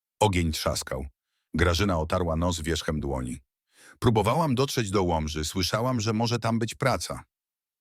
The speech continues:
"W tym zimnie byś nie dotarła", powiedział. "Umarłabyś tam". "Wiem", powtórzyła, tym razem z załamaniem w głosie.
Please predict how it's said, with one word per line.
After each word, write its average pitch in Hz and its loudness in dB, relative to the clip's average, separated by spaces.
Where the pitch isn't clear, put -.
"W - -10
tym 110 6
zimnie 104 2
byś 87 -4
nie 87 -2
dotarła", 73 -4
powiedział. 67 -2
"Umarłabyś 104 4
tam". 69 -4
"Wiem", 120 2
powtórzyła, 87 0
tym 101 2
razem 101 2
z 80 0
załamaniem 78 -2
w 69 -8
głosie. 69 -8